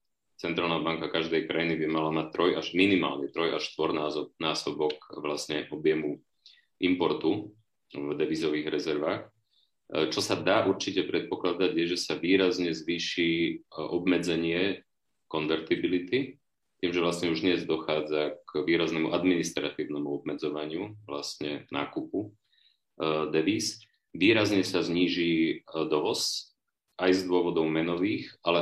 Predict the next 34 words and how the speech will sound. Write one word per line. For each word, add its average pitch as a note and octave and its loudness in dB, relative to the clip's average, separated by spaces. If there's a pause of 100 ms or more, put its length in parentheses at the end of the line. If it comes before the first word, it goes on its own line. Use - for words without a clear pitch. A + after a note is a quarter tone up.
aj F2 2
z - -
dôvodov, F2 2
eh, - 0 (440)
vlastne D#2+ -2
tých - -4
sankcií F2+ 0 (120)
technologických. D#2 -2 (960)
Eh, E2+ 2
čiže F#2+ 2
to G#2+ 2
spôsobí, A2+ 2
to - -6
spôsobí G#2+ 2
vážne G2+ 2
problémy C#2 -6
ruskej - -10
ekonomike. - -14
Niektoré A#2+ 4
tie - 2
problémy G#2 2
sú G2 -6
viditeľné F#2+ 0
už - -6
teraz, D#2+ -2
najmä E2 2
na D#2+ 2
tom D#2 -4
devizovom D#2+ 2
trhu, F#2+ -2 (240)
na D2 -2
tej E2+ -2
panike, D#2 -2 (400)
na D2 -2